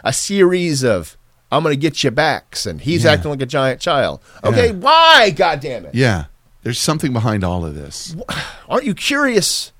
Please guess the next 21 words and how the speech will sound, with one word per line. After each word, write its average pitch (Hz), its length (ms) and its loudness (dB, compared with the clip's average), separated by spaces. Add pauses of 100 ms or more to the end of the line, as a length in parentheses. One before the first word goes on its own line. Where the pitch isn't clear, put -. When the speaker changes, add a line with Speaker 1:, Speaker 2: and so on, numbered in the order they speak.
(140)
Speaker 2:
Yeah. 135 240 -2 (480)
Speaker 1:
to - 180 0 (160)
understand 185 960 2 (640)
why 104 340 2
this 87 180 -4
is 80 120 -6
happening? 73 400 -8
I 131 120 4
would 202 200 2
be. 156 260 0
I'd 190 80 -2
be 208 100 -4
burning 185 460 4
with 90 160 -2
it. 58 160 -14
I 127 120 0
Speaker 2:
Yeah. 180 120 4
Speaker 1:
wouldn't, 202 220 0
I, 208 100 -2
I, 214 300 -4
I, 160 200 -4